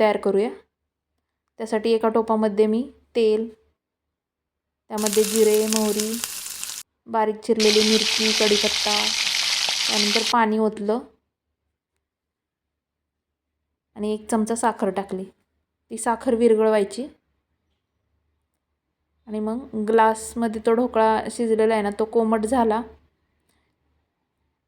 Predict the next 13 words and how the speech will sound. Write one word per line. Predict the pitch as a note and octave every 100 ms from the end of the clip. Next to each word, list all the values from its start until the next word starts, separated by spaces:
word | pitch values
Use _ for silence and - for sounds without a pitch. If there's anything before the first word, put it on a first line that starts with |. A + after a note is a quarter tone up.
| _
की | A3+
मग | A3 A3+
अशा | A3 A#3 - _ _ _ _ _
सुरीच्या | - A#3+ A#3 A#3
साहाय्याने | A#3+ A#3 A3+ A3 C4+ - _ _ _ _ _ -
कडा | A3+ A3+
मोकळ्या | A#3 A#3 A3
करून | A3+ A3 G#3
घ्यायच्या, | A#3 - - A#3+ - _ _ _ _ _ _ _ _ _ _ _ _ _ _ _ _ _ _ _ _ _ _ _ _ _ _ _ _ _ _
म्हणजे | A3+ G#3 A3
लगेच | A3 A3 G#3+
ढोकळा | A#3 A3 G#3
निघतो. | G#3 G#3 - F#3